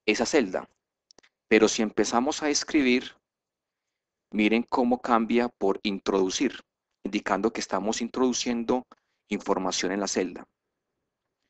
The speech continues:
Cuando terminamos, aparece que está listo, y cuando queremos modificar,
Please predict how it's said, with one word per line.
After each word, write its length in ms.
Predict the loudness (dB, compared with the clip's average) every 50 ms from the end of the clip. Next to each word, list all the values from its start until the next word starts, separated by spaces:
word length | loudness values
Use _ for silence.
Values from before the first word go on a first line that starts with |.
| _ _ _ _ _ _ _ _ _ _
Cuando 340 | 6 6 8 8 6 2 2
terminamos, 920 | 2 4 4 4 6 6 6 8 6 6 6 4 -2 -4 -6 -8 -10 -12 -14 _ _ _ _ _ _ _ -6
aparece 460 | -4 0 2 2 2 2 0 -2 -4
que 100 | -4 -4
está 160 | -2 0 2
listo, 480 | 4 4 4 2 0 -2 -4 -6 -6 -6 _ _ _ _ _ _ _ _ _ _ _ _
y 100 | -8 -6
cuando 300 | -2 0 0 2 2 0 -2
queremos 460 | 0 0 0 0 2 0 -2 -2 0
modificar, 760 | 0 2 2 2 2 0 -2 -4 2 2 4 4 2 0 -8